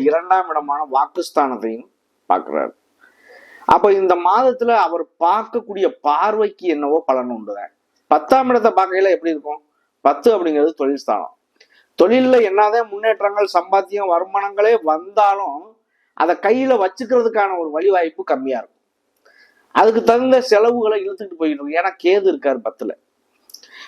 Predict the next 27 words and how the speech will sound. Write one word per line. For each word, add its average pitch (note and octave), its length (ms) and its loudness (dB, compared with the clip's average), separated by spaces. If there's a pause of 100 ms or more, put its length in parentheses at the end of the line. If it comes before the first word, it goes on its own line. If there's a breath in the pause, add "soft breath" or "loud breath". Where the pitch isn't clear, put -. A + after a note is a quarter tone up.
(140 loud breath)
பிரம்மாண்டமா A#3+ 640 4
இருக்கக்கூடிய G#3 480 0
ஒரு F3 140 -2
விஷயத்த E3 360 -2
கூட E3 180 2
வந்து D3+ 200 -8
பாத்தீங்க C#3+ 240 -6
அப்படின்னா, D#3+ 240 -2 (160)
பிரம்மாண்டம் G#3 800 -2
அப்படிங்கிறத F3 420 -4 (500)
சுருக்குறது G#3+ 580 2
அப்படிங்கிறது D#3+ 360 -4 (120)
கேதுவுடைய C#3 440 0
வேலை. - 180 -10 (580)
அப்ப C3 140 0 (120)
கேது E3+ 240 4
பகவான் D#3+ 400 0
என்ன E3+ 120 -8 (100)
பண்ணாலுமே D#3+ 500 -4
என்ன F3 160 -4
பண்ணுவாரு? D#3 360 0 (640)
தொழில் F#3+ 420 4
சார்ந்த G3+ 420 2
விஷயங்கள்ல F#3 500 0 (100)
வருமானம் D#3+ 520 -2
வந்தாலுமே B2 720 -2 (520 soft breath)
அந்த D3+ 120 2